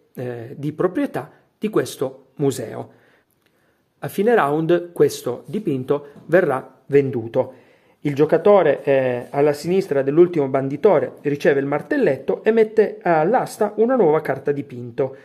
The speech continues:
scegliendola dalla propria mano. Si prosegue nel gioco in senso orario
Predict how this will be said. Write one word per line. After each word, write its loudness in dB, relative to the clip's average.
scegliendola 2
dalla 2
propria -2
mano. -6
Si -4
prosegue 2
nel -2
gioco 2
in -2
senso -2
orario 0